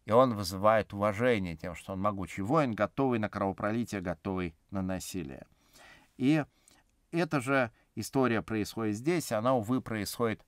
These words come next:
много раз, и, э, всякий раз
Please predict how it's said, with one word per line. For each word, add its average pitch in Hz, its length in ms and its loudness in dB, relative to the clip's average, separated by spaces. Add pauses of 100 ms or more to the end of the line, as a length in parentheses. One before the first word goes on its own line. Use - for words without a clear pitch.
(120)
много 107 460 2
раз, 127 420 0 (380)
и, 92 340 -2 (580)
э, 87 480 -4
всякий 131 380 -2
раз 110 400 0